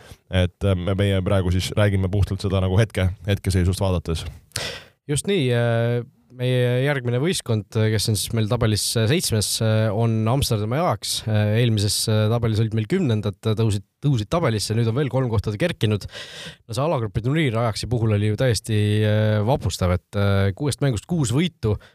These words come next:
Speaker 2: väravate vahe kakskümmend viis, äh, Sebastian Hallerilt kümme väravat, eks ju, et, äh, noh, täiesti, äh, fenomenaalne nagu minek. Noh, okei, vastased olid Sporting, äh, Dortmund ja Besiktas, aga, aga,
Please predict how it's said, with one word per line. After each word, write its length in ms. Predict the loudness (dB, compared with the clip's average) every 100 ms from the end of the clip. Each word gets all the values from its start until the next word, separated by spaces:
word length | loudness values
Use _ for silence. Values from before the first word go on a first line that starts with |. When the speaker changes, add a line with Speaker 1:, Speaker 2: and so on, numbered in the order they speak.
| -4
Speaker 2:
väravate 320 | 0 0 0
vahe 160 | 0 0
kakskümmend 720 | -2 -4 -4 -2 0 0 -2
viis, 380 | 0 0 0 -2 -6 -14 -20 -20 _
äh, 540 | -2 2 2 2 2 0
Sebastian 480 | 0 0 0 -2 0
Hallerilt 400 | 2 0 -2 -4
kümme 240 | -2 0 0
väravat, 400 | 0 -2 -6 -4
eks 100 | -2 2
ju, 120 | 0
et, 180 | 0 -2
äh, 300 | 2 2 -2 -8 -20 -20 -4 0 2 2 0 -2
noh, 160 | -6 0
täiesti, 400 | 2 2 0 0 2 2
äh, 180 | 2 0 0
fenomenaalne 560 | 0 0 0 -2 -2
nagu 240 | -2 0 0 0
minek. 240 | 0 -2 -4 -2 0 0
Noh, 100 | 0
okei, 220 | -2 -2
vastased 320 | -2 -4 -2
olid 160 | -2 -2
Sporting, 400 | -2 -2 0 -4 -4
äh, 240 | 0 0 2
Dortmund 480 | 0 -2 0 -4 -2
ja 80 | 0
Besiktas, 460 | 0 0 -2 0
aga, 540 | 0 0 0 0 -2 -4 -12 -20 -20 -10
aga, 280 | -2 0 0